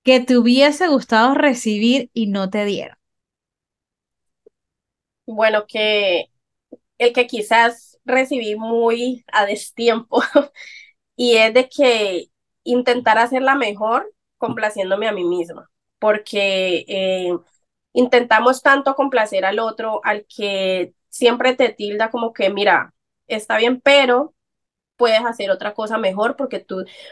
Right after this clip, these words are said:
Speaker 2: o sea, ¿quién te dice a ti que no es lo mejor que has podido hacer? Si tú sabes, eh, tu tiempo, tus capacidades, que tú diste lo mejor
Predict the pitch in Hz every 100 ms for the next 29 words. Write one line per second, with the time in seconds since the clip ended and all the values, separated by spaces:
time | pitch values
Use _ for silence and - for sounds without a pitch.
0 | - - 247 240 208 190 _ _ - 285
1 | 294 330 330 330 320 294 294 294 - 285
2 | 254 254 254 254 262 269 240 208 190 -
3 | 220 214 214 - 208 208 202 202 165 -
4 | _ _ _ _ - 247 233 226 254 262
5 | 277 - - 220 208 190 208 - 226 247
6 | 247 247 240 240 214 208 208 208 190 196
7 | 214 220 226 - 220 226 - 269 269 254
8 | 202 - - 208 349 403